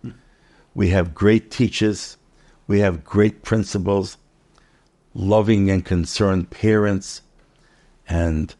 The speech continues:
taking Klal Yisrael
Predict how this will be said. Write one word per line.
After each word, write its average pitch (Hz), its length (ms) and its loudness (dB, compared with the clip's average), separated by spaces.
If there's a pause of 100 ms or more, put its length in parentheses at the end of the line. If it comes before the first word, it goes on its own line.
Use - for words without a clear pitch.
(1080)
taking 131 500 0
Klal 117 400 0
Yisrael 92 580 -2